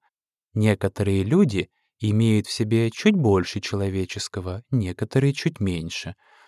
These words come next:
А за границами вообще могут жить непонятные собакоголовые люди, кинокефалы,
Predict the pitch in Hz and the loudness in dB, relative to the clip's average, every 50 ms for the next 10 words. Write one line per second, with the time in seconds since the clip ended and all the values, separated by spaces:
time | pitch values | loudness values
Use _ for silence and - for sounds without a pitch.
0 | _ _ _ _ - 107 107 95 104 110 107 110 110 113 123 139 143 147 - - | _ _ _ _ 2 2 2 4 2 0 2 2 2 2 2 2 0 0 -2 -2
1 | 110 104 101 98 92 - _ _ _ _ _ - 104 104 113 120 131 139 - - | 0 0 0 -2 -4 -6 _ _ _ _ _ -4 2 4 6 6 6 6 4 2
2 | - - 208 156 113 98 95 92 104 104 98 98 95 101 95 - - 101 101 - | 4 6 6 6 6 4 2 2 0 -2 -2 0 0 -2 -2 -2 -2 -4 -2 0
3 | - 107 104 101 95 92 90 - - - 117 127 135 135 131 - - - 107 98 | 2 2 2 2 2 2 0 0 0 0 0 2 2 0 -2 -2 -4 -2 -2 0
4 | 98 98 95 - 117 117 139 160 180 190 240 240 196 123 107 98 95 90 90 95 | 2 2 2 2 2 4 4 4 6 6 6 6 6 6 4 4 2 0 0 -2
5 | 90 87 85 87 82 - 95 _ _ _ - - - 98 101 107 - - 147 - | -4 -4 -6 -6 -8 -8 -10 _ _ _ -6 -2 0 0 2 2 0 0 -2 -2
6 | - - - - 190 170 110 85 | -4 -2 4 6 6 6 4 2